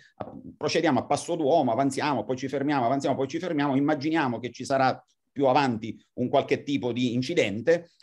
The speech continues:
invece quando arriviamo al punto dove ci aspettiamo che ci dovesse essere una strettoia, un incidente, non troviamo nulla. Questo è l'ingorgo fantasma. È un fenomeno, è stato studiato e si verifica al di sopra di una soglia critica di densità di traffico a causa di un piccolo rallentamento. Guardate in basso a destra,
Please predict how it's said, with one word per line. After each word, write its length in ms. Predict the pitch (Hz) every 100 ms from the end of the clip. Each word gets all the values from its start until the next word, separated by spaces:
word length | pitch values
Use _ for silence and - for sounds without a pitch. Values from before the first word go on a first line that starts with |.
| -
invece 400 | 196 123 104 -
quando 220 | 170 160
arriviamo 260 | 160 160
al 100 | 139
punto 280 | 127 135 101
dove 220 | 117 123
ci 80 | 120
aspettiamo 480 | 131 160 151 123 107
che 100 | 110
ci 120 | -
dovesse 260 | 135 143 143
essere 200 | 147 113
una 80 | 120
strettoia, 540 | 107 110 - 151 117
un 120 | 117
incidente, 400 | 170 196 123 123
non 100 | 185
troviamo 300 | 139 131 110
nulla. 360 | 95 87 98 113 _
Questo 200 | _ -
è 40 | 156
l'ingorgo 400 | 165 156 151 127
fantasma. 560 | 110 101 87 95 120 120 _ _
È 300 | _ 202 170 156
un 140 | 175
fenomeno, 380 | 220 226 131 117
è 40 |
stato 200 | - 147
studiato 420 | 127 139 95 104
e 20 | 170
si 160 | -
verifica 460 | 220 165 113 127 135
al 100 | 160
di 80 | 214
sopra 300 | 160 135 127
di 80 |
una 80 | 151
soglia 300 | - 185 202
critica 360 | 208 123 113 110
di 120 | 120
densità 340 | 120 110 113
di 120 | 104 98
traffico 460 | 92 85 - 120
a 80 | 175
causa 380 | 247 214 151 135
di 180 | 135 190
un 160 | 185
piccolo 520 | 180 240 - 165 160
rallentamento. 760 | 147 156 156 143 135 107 101 113
Guardate 380 | 139 156 196 151
in 80 | 135
basso 240 | 139 -
a 40 |
destra, 560 | 113 98 90 - 170 170